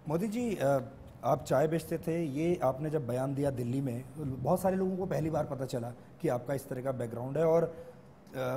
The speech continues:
वो, वो बयान बहुत लोगों को अच्छा लगा और लोगों ने आपके साथ associate करना शुरू किया।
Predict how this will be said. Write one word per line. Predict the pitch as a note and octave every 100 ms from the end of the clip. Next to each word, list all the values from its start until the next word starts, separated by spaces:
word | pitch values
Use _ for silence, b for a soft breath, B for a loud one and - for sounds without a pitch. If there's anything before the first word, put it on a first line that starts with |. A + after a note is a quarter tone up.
| C3
वो, | D#3 G3 G3+
वो | D3 F3
बयान | F3 E3 E3 G#3 F3
बहुत | D#3+
लोगों | F3+ F3+ F3+
को | A3+ C4+ - - - - - -
अच्छा | D3+ - G3
लगा | C#3+ B2 B2+
और | C3+
लोगों | D#3 E3
ने | E3
आपके | D3+ D#3
साथ | D3 C#3+
associate | C3+ C3 C#3 C3
करना | C3 B2+
शुरू | B2+ A#2+
किया। | B2 A2